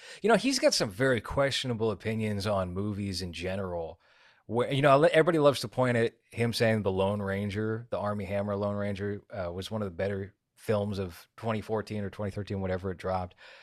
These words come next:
Uh, but, you know, as far as his taste goes when it comes to, like, movies from the seventies or eighties, uh, and what films he chooses to criticize, uh, he,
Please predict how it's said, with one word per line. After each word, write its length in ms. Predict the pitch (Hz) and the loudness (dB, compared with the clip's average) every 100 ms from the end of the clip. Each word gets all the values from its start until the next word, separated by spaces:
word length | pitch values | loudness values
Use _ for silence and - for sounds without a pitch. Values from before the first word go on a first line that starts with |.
| - - | -20 -10
Uh, 220 | 113 113 107 | -2 0 0
but, 340 | 98 127 - | 4 2 2
you 100 | 143 | 0
know, 260 | 131 127 120 | 2 2 0
as 180 | 135 123 | -4 -2
far 220 | - 170 | 0 0
as 100 | 208 | 0
his 180 | 165 117 | -2 -6
taste 380 | - 120 147 - | -4 -2 -2 -2
goes 260 | 113 92 | -2 -2
when 80 | 95 | -6
it 80 | 95 | -8
comes 240 | 107 101 | -8 -8
to, 80 | - | -4
like, 160 | 101 87 | -6 -4
movies 280 | 95 98 95 | -8 -8 -8
from 140 | 98 | -10
the 80 | 85 | -8
seventies 540 | - 95 92 92 90 | -4 -4 -4 -6 -6
or 120 | 87 - | -8 -6
eighties, 600 | 113 104 101 98 92 - - - - _ 92 | -4 -4 -2 -4 -6 -8 -16 -20 -20 _ -12
uh, 220 | 87 85 - - | -10 -10 -14 -12
and 200 | 98 92 | -10 -4
what 180 | 104 | -6
films 300 | - 110 101 | -4 -8 -6
he 80 | 101 | -8
chooses 400 | 95 104 87 92 | -10 -10 -10 -12
to 80 | - | -14
criticize, 720 | - 107 104 - 92 85 80 - - - - - | -12 -6 -4 -4 -6 -6 -12 -16 -20 -20 -20 -18
uh, 60 | - | -16
he, 220 | - 104 | -14 -16